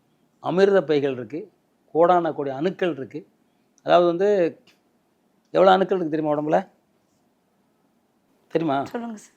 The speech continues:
Speaker 1: இல்ல நீங்க சொ-, தெரியுமான்னு கேட்டேன்.
Speaker 2: இல்ல நீங்களே சொல்லுங்க.
Speaker 1: சரி,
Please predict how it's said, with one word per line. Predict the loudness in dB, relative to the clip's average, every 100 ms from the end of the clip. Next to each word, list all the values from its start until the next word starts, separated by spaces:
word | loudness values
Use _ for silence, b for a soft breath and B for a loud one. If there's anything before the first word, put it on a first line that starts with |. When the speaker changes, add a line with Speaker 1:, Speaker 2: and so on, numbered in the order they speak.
| _
Speaker 1:
இல்ல | -10 -6
நீங்க | -4 -4
சொ-, | -6 -12 -16
தெரியுமான்னு | -6 -4 -2 -2
கேட்டேன். | -6 -6 _ _ _ -14
Speaker 2:
இல்ல | -12
நீங்களே | -12 -12 -14 -16
சொல்லுங்க. | -18 _ _
Speaker 1:
சரி, | -20 -20